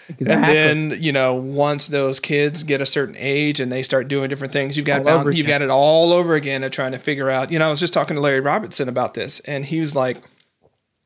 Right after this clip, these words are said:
Speaker 2: you know, he's, he's further in the stage, and his kids, his, uh, son is going to college, and he realized that at this stage in time, he doesn't un-, he doesn't know what that relationship is supposed to look like,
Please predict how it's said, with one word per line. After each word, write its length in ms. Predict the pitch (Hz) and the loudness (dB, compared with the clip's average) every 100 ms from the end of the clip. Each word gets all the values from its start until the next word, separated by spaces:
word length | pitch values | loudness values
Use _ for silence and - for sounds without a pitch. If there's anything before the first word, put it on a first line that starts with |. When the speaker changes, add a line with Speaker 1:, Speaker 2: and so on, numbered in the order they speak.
| - | -10
Speaker 2:
you 60 | 151 | -6
know, 120 | 135 | -4
he's, 200 | 147 143 156 | -4 -4 -4
he's 160 | 147 | -4
further 260 | - 131 131 | -2 -2 -2
in 80 | 123 | -4
the 80 | |
stage, 420 | - 240 226 175 - - - - | 0 2 2 2 -4 -14 -20 -4
and 220 | 151 151 | 0 0
his 240 | 143 151 | 0 0
kids, 560 | - - 180 165 165 - - | -2 0 2 2 -4 -8 -4
his, 240 | 160 143 - - | -2 -2 -4 -6
uh, 180 | 156 131 | -2 0
son 280 | - 185 | 0 0
is 100 | 151 | 0
going 180 | 131 131 | -4 -6
to 60 | 95 | -6
college, 460 | - 190 - - - _ _ - _ | -6 -8 -8 -14 -16 _ _ -20 _
and 140 | - 147 | -4 -2
he 120 | 147 | 0
realized 540 | 151 147 143 135 131 | 2 2 2 0 -2
that 80 | 120 | -4
at 220 | 117 - | -4 -4
this 120 | - 165 | -2 -2
stage 380 | - 143 139 | 0 0 0
in 80 | 117 | -4
time, 540 | - - 226 123 127 - _ - | -6 -2 -2 -2 -6 -12 _ -20
he 460 | - 180 202 190 202 196 | -4 0 0 -2 -8 -2
doesn't 260 | 175 165 | 0 0
un-, 240 | 156 156 - | -4 -6 -6
he 200 | 147 180 | -2 0
doesn't 320 | 175 170 - | 0 0 -2
know 140 | 151 170 | -2 0
what 160 | 160 | 0
that 160 | 147 117 | -2 -2
relationship 500 | 143 139 131 143 - | -2 -4 -4 -6 -6
is 60 | |
supposed 260 | 127 127 123 | -8 -6 -8
to 60 | 92 | -8
look 260 | 165 214 | -8 -10
like, 300 | - - - | -12 -14 -18